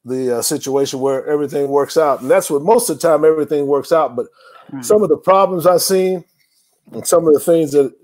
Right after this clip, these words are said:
Speaker 1: especially now with recruiting, how recruiting has really taken off and changed, it's 'cause, it's 'cause people don't understand where other people are coming from.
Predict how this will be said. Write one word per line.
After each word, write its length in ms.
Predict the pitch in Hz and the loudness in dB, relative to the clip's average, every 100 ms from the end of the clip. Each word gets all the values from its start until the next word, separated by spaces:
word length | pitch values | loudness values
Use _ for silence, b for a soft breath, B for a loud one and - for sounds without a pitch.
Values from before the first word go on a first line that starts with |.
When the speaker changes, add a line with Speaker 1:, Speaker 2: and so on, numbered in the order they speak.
| _ | _
Speaker 1:
especially 480 | - 196 170 147 131 | -6 0 0 0 -2
now 220 | 156 151 | 0 2
with 140 | 143 | 0
recruiting, 480 | 120 123 - 175 143 | -2 -8 -4 -4 -2
how 160 | 139 135 | 0 0
recruiting 380 | 117 175 156 127 | -2 -4 -4 -4
has 100 | 113 | -2
really 240 | 151 139 | 0 0
taken 480 | - 160 - - 127 | 2 0 0 -6 0
off 260 | 143 139 120 | 2 0 -4
and 160 | 101 | -10
changed, 460 | - 147 147 131 - _ _ _ _ _ _ _ _ _ - | -6 -4 -4 -8 -18 _ _ _ _ _ _ _ _ _ -6
it's 220 | 151 - | -4 0
'cause, 340 | 175 143 - - _ _ | 2 2 0 -12 _ _
it's 160 | 151 - | -4 -2
'cause 260 | 151 120 - - | -2 -2 -8 -2
people 240 | 170 156 147 | -2 0 2
don't 140 | 147 | 2
understand 440 | 143 123 165 143 127 | 0 -4 0 0 0
where 120 | 147 | 0
other 120 | 143 | -2
people 320 | - 135 110 | -4 -6 -6
are 40 | 110 | -18
coming 440 | - 180 165 120 | -6 -2 0 -2
from. 260 | - 101 | -8 -14